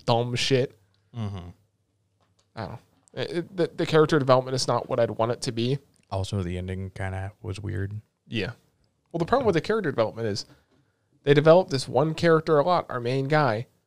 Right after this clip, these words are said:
Speaker 2: Mm-hmm.
Speaker 1: Then they bounce between, like, twelve different people. Quick, quick, quick. It's like thirty seconds, thirty seconds, thirty seconds. It's not Game of Thrones. Like, Game of Thrones, granted, it's longer, but they're spending, like,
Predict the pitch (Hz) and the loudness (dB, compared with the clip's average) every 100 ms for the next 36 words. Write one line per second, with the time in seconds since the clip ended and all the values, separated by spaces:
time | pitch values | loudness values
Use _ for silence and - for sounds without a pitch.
0 | 131 110 98 92 151 180 165 127 135 156 | -12 -10 -10 2 6 6 4 4 4 2
1 | - 143 156 143 123 - - 127 135 135 | -2 -2 0 0 0 -2 0 2 4 2
2 | 139 - 139 - 92 - 113 - 127 - | 2 -2 -4 -4 -8 -6 -10 -6 -8 -4
3 | 120 - 104 113 101 - 120 113 117 120 | -4 -4 -10 -8 -8 -6 -6 -4 -4 -6
4 | - 127 - 117 - 120 117 135 170 175 | -6 -6 -6 -6 -8 -8 -8 -4 -2 0
5 | 170 160 135 139 151 131 123 98 143 139 | 0 0 -2 -2 -2 -2 -6 -4 -2 -2
6 | 151 170 151 123 - - _ _ _ _ | 2 2 2 -2 -8 -10 _ _ _ _
7 | - 127 131 175 185 175 175 147 123 - | 2 4 4 6 6 6 6 6 2 -4
8 | - _ _ _ _ _ _ _ - 180 | -8 _ _ _ _ _ _ _ 4 6
9 | 175 196 170 139 117 | 6 6 6 4 0